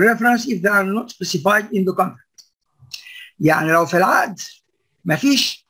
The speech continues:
اللوكيشن، المكان، الكوردينيشن والجريد بوينتس، يبقى ايه؟ يبقى الاستشاري هيديها له.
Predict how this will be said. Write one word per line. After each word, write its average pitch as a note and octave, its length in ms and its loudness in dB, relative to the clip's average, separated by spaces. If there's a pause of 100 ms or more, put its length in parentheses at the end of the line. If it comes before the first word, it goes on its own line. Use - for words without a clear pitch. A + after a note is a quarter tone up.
اللوكيشن، - 540 -2 (200)
المكان، G3+ 500 -2 (560)
الكوردينيشن F#3+ 840 2
والجريد D3 360 -4
بوينتس، - 500 -2 (680)
يبقى C3+ 200 0
ايه؟ E3+ 300 2 (160)
يبقى - 120 -2
الاستشاري F3+ 340 0
هيديها C#3 300 0
له. C3+ 140 -12